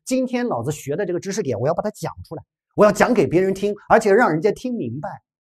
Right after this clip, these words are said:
让人家能够学到位，在轻松愉快之间，非常轻松的就把它学会，对吧？你拿着这个要求去要求自己的学习，你会发现你的学习效率就不一样了。啊，它不是一个浑浑噩噩的往前推进的过程，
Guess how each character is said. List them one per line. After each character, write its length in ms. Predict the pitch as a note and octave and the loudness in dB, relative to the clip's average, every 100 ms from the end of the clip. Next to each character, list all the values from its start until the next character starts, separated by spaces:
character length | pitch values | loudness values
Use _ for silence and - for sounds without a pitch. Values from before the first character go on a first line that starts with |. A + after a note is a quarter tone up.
| _ | _
让 240 | - G3+ G#3+ | 0 2 6
人 140 | F#3+ | 4
家 100 | G3 | 4
能 140 | G3 F#3 | 2 0
够 120 | F#3+ | 0
学 240 | - C3+ | -2 -4
到 120 | D#3 E3 | -4 -6
位， 220 | F3 C3 _ | -8 -10 _
在 140 | B3+ E3+ | 2 4
轻 320 | - D4 C#4+ | 2 0 2
松 160 | C#4 C4+ | 2 0
愉 180 | D3 | 0
快 180 | G3 B3 | -4 -4
之 120 | E3 | -6
间， 140 | E3+ F3 | -4 -6
非 140 | C#4+ | -6
常 140 | C#4+ F#3 | -8 -10
轻 280 | - D4 D4 | -6 -4 -2
松 160 | D#4+ | -2
的 80 | D#4 | -2
就 80 | D#3+ | -2
把 80 | A#2 | -6
它 80 | |
学 180 | A2+ A2+ | -6 -8
会， 180 | A#2 - - _ _ _ _ _ _ _ | -8 -12 -14 _ _ _ _ _ _ _
对 80 | - | 2
吧？ 120 | G#3 F#3+ | 2 6
你 120 | G#3 | 8
拿 220 | F#3 D3+ | 8 6
着 100 | A3+ | 4
这 160 | B3 D#4 | 4 6
个 120 | A3 | 6
要 200 | F3 F3 | 6 2
求 240 | E3+ C3 - | 0 -6 -4
去 180 | G3+ E3 | -4 4
要 160 | F#3+ | 4
求 160 | F#3+ D3+ | 4 -2
自 140 | D#3 | -4
己 80 | C3 | -10
的 100 | G#2+ | -12
学 160 | G2 A2+ | -12 -14
习， 180 | - F#2 _ | -14 -20 _
你 80 | F3 | 0
会 160 | D#3 | 2
发 140 | E3+ E3+ | 0 -2
现 160 | F3 | -2
你 60 | C3 | -2
的 80 | A#2+ | -2
学 180 | C#3 C#3 | -2 -4
习 80 | |
效 140 | B2+ B2+ | -4 -6
率 100 | G#2+ | -6
就 100 | A#2 | -12
不 140 | A#2 | -14
一 40 | F2+ | -16
样 140 | D#2+ | -18
了。 40 | _ _ _ _ _ _ | _ _ _ _ _ _
啊， 360 | - C3+ A2+ - - | -6 -6 -6 -14 2
它 100 | B3+ | 2
不 180 | G#3 | 4
是 140 | A3+ B3 | 2 2
一 80 | A3+ | 4
个 100 | G#3+ | 4
浑 240 | A3+ A#3 | 4 2
浑 180 | A#3 A3+ | 2 2
噩 180 | A3+ G#3 | 2 2
噩 160 | G#3+ | 4
的 100 | E3+ | 4
往 180 | C#3+ B2 | 0 -2
前 140 | E3 | -6
推 180 | D#3+ - | -6 -8
进 140 | A3 F3 | -6 -6
的 80 | |
过 140 | D3 C#3+ | -2 -4
程， 120 | G#2+ | -4